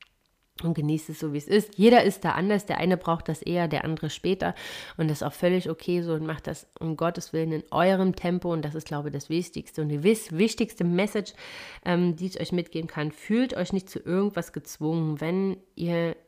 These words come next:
wenn es euch mental, psychisch kaputt macht, vier Wochen im Bett zu liegen, dann müsst ihr das nicht tun. Dann macht so, wie es euer Körper es zulässt und geht raus und geht verschiedenen Aktivitäten nach.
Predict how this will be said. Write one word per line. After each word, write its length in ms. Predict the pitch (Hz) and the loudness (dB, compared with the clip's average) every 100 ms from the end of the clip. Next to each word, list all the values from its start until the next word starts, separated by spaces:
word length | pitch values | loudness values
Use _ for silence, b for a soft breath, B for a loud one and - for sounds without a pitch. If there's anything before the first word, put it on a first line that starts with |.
| _ _ _ _ | _ _ _ _
wenn 200 | 156 190 | 2 4
es 160 | 214 - | 4 2
euch 380 | 170 185 175 - | 4 4 2 -4
mental, 680 | - 165 165 180 185 220 233 | -2 0 2 4 6 6 4
psychisch 400 | 226 208 196 185 | 2 2 2 -2
kaputt 420 | - 180 - 220 | -4 -6 -2 -2
macht, 260 | 196 185 - | -2 -6 -4
vier 180 | - 190 | -2 0
Wochen 180 | 180 180 | 0 0
im 100 | 175 | 0
Bett 200 | 180 - | -2 -4
zu 120 | 175 | -8
liegen, 300 | 165 175 170 | -4 -2 0
dann 140 | 160 | 2
müsst 200 | 170 - | 0 0
ihr 60 | 165 | -4
das 160 | 160 | -4
nicht 200 | 156 147 | -6 -6
tun. 300 | - 165 143 B B B B B - | -4 -4 -4 B B B B B 0
Dann 320 | 170 160 - | 2 2 0
macht 320 | 160 180 - | 4 4 2
so, 320 | - 190 190 170 | 0 0 0 0
wie 140 | 170 | -2
es 160 | 160 - | -2 -4
euer 220 | 156 147 | -4 -2
Körper 380 | - 185 185 160 | 0 0 0 -4
es 200 | - - | -6 -6
zulässt 540 | - 202 190 180 - | -2 0 2 0 -4
und 340 | 165 165 - | -4 -4 -4
geht 240 | - 175 - | -4 -4 0
raus 400 | 147 175 175 - | 0 2 0 -2
und 300 | 156 156 156 - 147 | -6 -6 -8 -12 -6
geht 200 | 165 160 | -4 -4
verschiedenen 520 | 170 156 185 180 170 | -6 -4 -2 0 -2
Aktivitäten 800 | 160 - 165 147 147 160 160 151 | -6 -8 -8 -6 -6 -6 -6 -4
nach. 300 | 156 185 | -2 -2